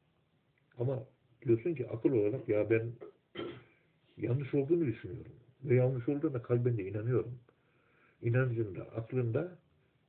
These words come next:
kendi iç dünyanda haksız yere birine tokat atmak bilmem ne günah. Ama bu günahı ç-, yapmak üzere elin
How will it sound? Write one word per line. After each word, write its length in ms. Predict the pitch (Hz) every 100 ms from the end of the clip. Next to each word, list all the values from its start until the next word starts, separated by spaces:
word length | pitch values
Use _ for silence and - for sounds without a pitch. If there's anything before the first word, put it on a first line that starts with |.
| _
kendi 260 | 131 131 170
iç 200 | 147 113
dünyanda 560 | 104 92 98 156 180 - _ -
haksız 340 | 120 156 127
yere 200 | 110 107
birine 340 | 120 113 117 - - _ _ - - - -
tokat 300 | 139 - 92
atmak 360 | - 107 -
bilmem 260 | 139 127 98
ne 80 | 156
günah. 380 | 165 190 110 - _ _ _ _ _ _ _ _ _ _ _
Ama 180 | 110 107
bu 100 | 170
günahı 260 | 175 117 104
ç-, 420 | - - - 104
yapmak 440 | 104 - 139 -
üzere 200 | 101 90
elin 420 | 90 117 117 98